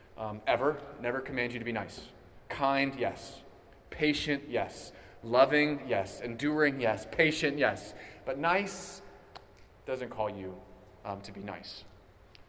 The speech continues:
What if you were able to surround yourself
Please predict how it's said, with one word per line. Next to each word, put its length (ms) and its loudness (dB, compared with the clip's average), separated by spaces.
What 260 4
if 220 -4
you 140 -8
were 160 -4
able 340 -4
to 160 -12
surround 680 2
yourself 760 -2